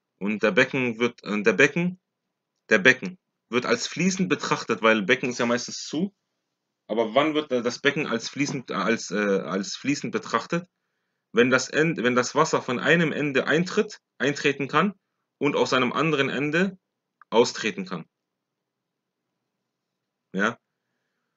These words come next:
Weil was ist das Urteil, und damit schließen wir ab, des unreinen Wassers? Es hebt, es hebt nicht das Ereignis auf, noch entfernt es die Unreinheit. Das heißt, beide Sachen sind nicht möglich. Weder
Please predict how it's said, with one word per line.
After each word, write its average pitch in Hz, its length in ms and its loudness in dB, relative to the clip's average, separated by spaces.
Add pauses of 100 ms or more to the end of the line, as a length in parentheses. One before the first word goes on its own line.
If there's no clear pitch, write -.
(140)
Weil 104 180 4
was 175 140 4
ist 180 160 -2
das - 140 -2
Urteil, 165 480 2
und 131 80 -4
damit 131 200 2
schließen 123 280 -6
wir 117 100 2
ab, - 140 -2
des 123 160 -6
unreinen 117 480 0
Wassers? 170 480 -4 (760)
Es - 180 -6
hebt, 143 200 -2
es - 400 -4
hebt 175 300 2
nicht 160 260 -2
das 143 120 -2
Ereignis 120 400 0
auf, 180 320 0
noch 131 340 -2
entfernt 127 400 -4
es 120 120 -6
die 107 100 -4
Unreinheit. 98 540 -4 (640)
Das - 160 -6
heißt, 147 340 2 (520)
beide 135 240 6
Sachen 139 280 2
sind 120 240 -2
nicht 139 200 -4
möglich. 107 420 -4
Weder 151 460 4